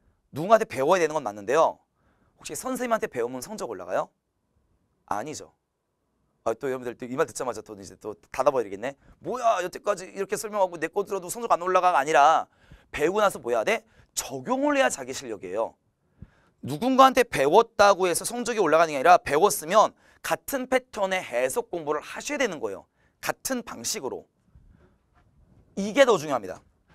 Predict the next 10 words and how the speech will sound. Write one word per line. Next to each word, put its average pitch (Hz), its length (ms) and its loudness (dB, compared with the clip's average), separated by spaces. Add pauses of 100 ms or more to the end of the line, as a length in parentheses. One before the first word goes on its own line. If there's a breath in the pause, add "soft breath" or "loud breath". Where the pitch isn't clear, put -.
(180)
여러분한테 165 580 6
가장 151 260 0
중요한 120 380 -6
건 233 220 6 (500)
제가 160 300 8 (200)
바른 160 300 4
학습 - 560 -10
방법이라 160 400 2
했지. 120 220 -6
그러니까 110 200 2